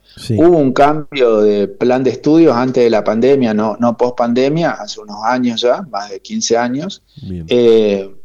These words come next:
Speaker 2: fue un ayornamiento, pero no fue un cambio radical de mirada, digamos, ¿no? Fue
Speaker 1: Claro.
Speaker 2: incorporar a la formación médica algunas disciplinas, alguna mirada necesaria que debía incorporarse. Pero este plan de estudio particularmente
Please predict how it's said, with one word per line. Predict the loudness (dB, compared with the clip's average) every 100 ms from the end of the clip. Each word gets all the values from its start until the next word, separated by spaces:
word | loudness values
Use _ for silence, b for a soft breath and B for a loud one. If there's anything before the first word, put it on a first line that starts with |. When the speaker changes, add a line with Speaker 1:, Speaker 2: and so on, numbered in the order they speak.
| -16
Speaker 2:
fue | -6 2 4
un | 4
ayornamiento, | 2 2 2 0 -2 -2 -2 0 -2
pero | 0 0
no | 0 -4
fue | 0 4 4
un | 2 2
cambio | 2 4 2
radical | 2 0 -2 -6 0 0 2
de | 0
mirada, | 0 2 2 2 -2
digamos, | -6 -16 -20 -10
¿no? | -6 -6
Fue | -2 0 0
Speaker 1:
Claro. | -4 B B
Speaker 2:
incorporar | -4 -4 0 0 0 0 2 4 2 2 -4 -16 _ -20 -10
a | -4
la | 0 0
formación | 0 0 -2 -2 0 0
médica | 0 0 2 0 2 0
algunas | 2 0 2 0 0
disciplinas, | -2 -2 -4 -4 0 0 0 0
alguna | -2 0 0 0
mirada | 2 2 2 2 0
necesaria | -2 -6 -6 -4 0 0 2 0 -2 -14 _ _ _ _ _
que | 0 0 0
debía | 0 2 2 2 -2 -8 -8
incorporarse. | -2 -2 -2 0 0 -2 -8
Pero | -2 0 0 0
este | 0 2 0
plan | 2 0
de | 0
estudio | 0 4 4 2
particularmente | -2 -4 -4 -2 0 0 0 0 -2